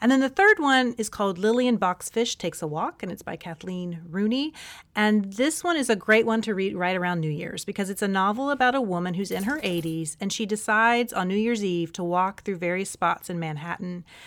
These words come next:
and in the process reminisce about her colorful and full life.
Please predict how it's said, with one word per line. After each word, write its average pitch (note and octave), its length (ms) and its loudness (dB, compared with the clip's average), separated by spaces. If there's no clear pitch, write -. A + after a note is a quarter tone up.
and G3+ 100 6
in A#3+ 80 8
the B3+ 80 6
process C#4+ 640 6
reminisce G3+ 480 2
about F3 240 -2
her F#3 80 -6
colorful F#3+ 680 -4
and E3+ 220 -6
full E3 500 0
life. D#3+ 480 -8